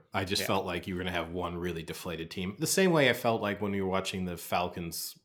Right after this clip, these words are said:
Speaker 1: blow it against the Patriots. Like, there's a moment in time
Speaker 2: Yeah.
Speaker 1: when too many things are going wrong too quickly, and
Speaker 2: Yeah.
Speaker 1: recovering from that's pretty impossible. And actually, I think the Lions are slightly salvaged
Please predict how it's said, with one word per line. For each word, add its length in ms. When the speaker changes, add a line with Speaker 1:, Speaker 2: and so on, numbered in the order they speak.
Speaker 1:
blow 280
it 80
against 320
the 40
Patriots. 520
Like, 100
there's 200
a 40
moment 340
in 120
time 480
Speaker 2:
Yeah. 160
Speaker 1:
when 540
too 200
many 180
things 260
are 60
going 280
wrong 340
too 160
quickly, 520
and 140
Speaker 2:
Yeah. 60
Speaker 1:
recovering 480
from 160
that's 220
pretty 220
impossible. 600
And 220
actually, 640
I 80
think 240
the 100
Lions 480
are 100
slightly 760
salvaged 880